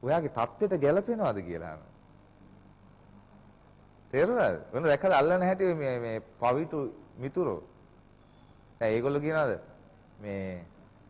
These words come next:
ඔය ඇතියනේ. සමහරව එහෙම කියනවා ඉරිසියාවට.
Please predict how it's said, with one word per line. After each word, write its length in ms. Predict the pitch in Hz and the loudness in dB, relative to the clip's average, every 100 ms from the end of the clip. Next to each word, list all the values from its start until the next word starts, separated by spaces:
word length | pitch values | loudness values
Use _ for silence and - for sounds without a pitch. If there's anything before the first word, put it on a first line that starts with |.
| - - | -20 -14
ඔය 240 | 110 131 | -6 -2
ඇතියනේ. 640 | 160 156 151 165 170 180 185 - - - - - - - | 0 0 -2 -2 -2 -4 -8 -14 -20 -20 -20 -20 -20 -8
සමහරව 320 | - 143 185 | 2 4 4
එහෙම 200 | 170 160 | 4 2
කියනවා 260 | 170 185 208 | 0 0 2
ඉරිසියාවට. 760 | 175 165 160 120 98 92 - | 2 2 2 2 2 -2 -10